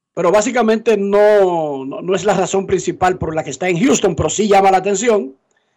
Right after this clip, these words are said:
Y si, y si tú viste el documental, <laughs> tú sabrás que las relaciones Yankees-Reggie Jackson nacieron dañadas.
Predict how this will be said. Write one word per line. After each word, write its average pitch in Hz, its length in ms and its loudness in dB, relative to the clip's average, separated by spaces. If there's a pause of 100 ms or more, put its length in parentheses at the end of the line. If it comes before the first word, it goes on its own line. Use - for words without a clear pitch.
(520)
Y 165 60 -10
si, 180 140 -2
y 160 580 -4
si 156 160 -4
tú 262 240 0
viste 254 340 2
el 196 120 2
documental, 202 800 -2
<laughs> - 20 -20
tú - 240 -8
sabrás 190 580 -2
que 165 360 -4 (1200)
las 156 240 -2
relaciones 202 920 0
Yankees-Reggie 214 760 -2
Jackson 220 520 -2
nacieron 190 720 0
dañadas. 170 640 -4